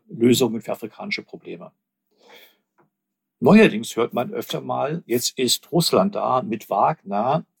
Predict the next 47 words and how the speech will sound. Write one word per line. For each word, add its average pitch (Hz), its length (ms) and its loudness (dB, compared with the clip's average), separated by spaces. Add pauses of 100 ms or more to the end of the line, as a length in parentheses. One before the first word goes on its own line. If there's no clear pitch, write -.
und 131 640 0
es - 240 -12
geht 165 260 -2
um, 123 260 -8
gar 110 160 2
nicht - 140 -4
um 131 80 -8
die 120 80 -4
Frage 107 380 -2
afrikanische 110 540 -8
Lösungen 113 320 0
für - 120 -16
afrikanische - 520 -10
Probleme, 151 440 2
sondern 120 320 2
de 104 100 -8
facto - 360 -8
um 107 300 -6 (400)
russische 196 380 4
Lösungen 113 440 4
für - 120 -12
afrikanische 104 560 -12
Probleme. 95 560 -14 (560)
Und 101 300 -4
dort 190 260 4
müsste 117 360 -4
man 107 160 -4
doch 101 220 -8
als - 300 -10
Westen 117 360 0
wieder 104 160 -2
präsent 104 460 -8
sein 98 260 -10
und 104 100 -8
ein 104 100 -6
Gegengewicht 104 520 -6
geben. - 360 -14 (520)
Also 110 180 -6
kurzum, 190 500 6 (260)
da 127 60 -4
gibt - 120 -8
es - 100 -6
immer 160 100 -2
noch 151 120 0
so - 140 -10
diese 127 200 -14
Vorstellung, 143 720 0